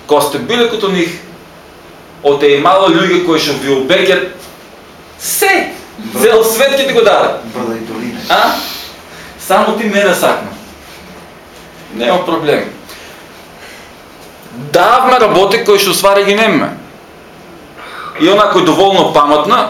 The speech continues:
Speaker 1: утре надан ќе биде, усвари, оти јас не сум тоа за кој што се представам. Оти може би работите што ги ве-, ветувам или што сум ги ветил вчера, вадан не се сеќавам од сум ги кажал.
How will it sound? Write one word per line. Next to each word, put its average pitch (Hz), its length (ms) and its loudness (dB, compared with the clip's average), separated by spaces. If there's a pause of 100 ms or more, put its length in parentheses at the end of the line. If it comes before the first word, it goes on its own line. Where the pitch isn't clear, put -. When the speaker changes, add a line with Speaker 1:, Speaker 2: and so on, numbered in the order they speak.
Speaker 1:
утре 190 240 2
надан 160 320 0
ќе 151 80 0
биде, 175 160 0
усвари, 170 320 2
оти 170 140 0
јас 170 180 2
не 139 80 2
сум 170 240 -6
тоа 175 160 4
за 165 80 0
кој 175 160 -2
што 170 160 -4
се 165 60 -10
представам. 170 560 0 (2500)
Оти 131 240 2
може 156 260 4
би 156 80 2
работите 165 380 2
што 156 160 0
ги 139 80 2
ве-, 139 280 -6
ветувам 135 720 2
или 135 140 -4
што - 200 -6
сум 123 60 -8
ги 120 80 -4
ветил 156 300 0
вчера, 160 480 0 (560)
вадан 156 400 2
не 160 80 4
се - 160 -2
сеќавам 180 400 2
од - 80 -2
сум 131 160 -8
ги 123 80 -6
кажал. 107 320 -2